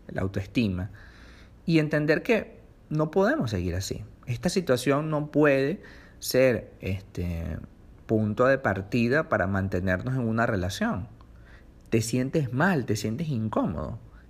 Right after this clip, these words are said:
¿Qué hacemos ahí? ¿Qué hacemos en una relación que nos sentimos de esa manera?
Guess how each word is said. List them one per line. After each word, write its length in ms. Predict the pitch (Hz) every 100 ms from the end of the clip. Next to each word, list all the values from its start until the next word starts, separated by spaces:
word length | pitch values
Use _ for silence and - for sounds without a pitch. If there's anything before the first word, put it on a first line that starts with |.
| -
¿Qué 140 | 185
hacemos 460 | 214 - 185 143 95
ahí? 280 | 73 78 - - - - - -
¿Qué 100 | -
hacemos 400 | 131 135 143 170
en 60 | 160
una 160 | 156 170
relación 580 | 185 202 147 113 135 - - - - -
que 380 | - 135 165 -
nos 200 | - 120
sentimos 440 | 117 98 90 87 104
de 60 |
esa 160 | 90 98
manera? 380 | 143 294 233